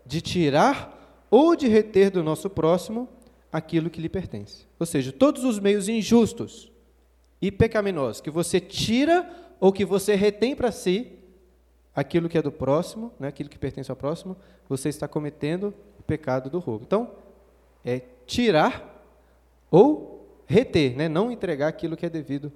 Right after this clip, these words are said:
ao próximo, né? Essa é a definição. E de uma forma prática, essa é uma lição que eu vou trabalhar aqui de forma bem prática, maneiras em que podemos quebrar este mandamento. O que é proibido no oitavo mandamento?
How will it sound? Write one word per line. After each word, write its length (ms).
ao 100
próximo, 480
né? 180
Essa 440
é 160
a 100
definição. 680
E 60
de 60
uma 140
forma 220
prática, 400
essa 140
é 20
uma 100
lição 300
que 80
eu 40
vou 420
trabalhar 300
aqui 120
de 80
forma 220
bem 140
prática, 480
maneiras 600
em 60
que 100
podemos 600
quebrar 720
este 220
mandamento. 480
O 40
que 200
é 80
proibido 800
no 140
oitavo 400
mandamento? 600